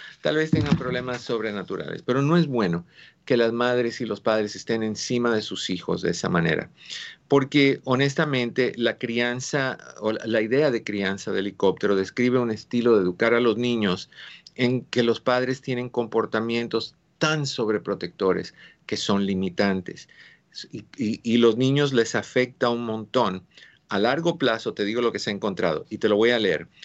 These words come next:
La expresión es una traducción del inglés helicopter parenting, que sugiere que los padres están constantemente sobrevolando al niño, limitando su libertad de movimiento o de actuación.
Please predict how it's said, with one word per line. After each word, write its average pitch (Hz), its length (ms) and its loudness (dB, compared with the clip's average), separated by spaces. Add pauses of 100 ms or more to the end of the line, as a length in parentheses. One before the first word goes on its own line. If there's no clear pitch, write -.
(200)
La 120 120 2
expresión 131 460 -2
es 165 80 0
una 165 220 0
traducción 139 600 0
del 147 160 0
inglés 123 480 0
helicopter 139 480 0
parenting, 107 640 -2 (360)
que 113 100 -2
sugiere 147 420 0
que 143 120 -2
los 120 140 -2
padres 139 360 0
están 131 320 -4
constantemente 143 1080 -2
sobrevolando 117 760 2
al 127 160 -2
niño, 98 380 -2 (260)
limitando 120 600 2
su 156 120 0
libertad 127 440 2
de 131 100 -2
movimiento 117 640 -2
o 110 140 2
de 107 100 6
actuación. 110 720 0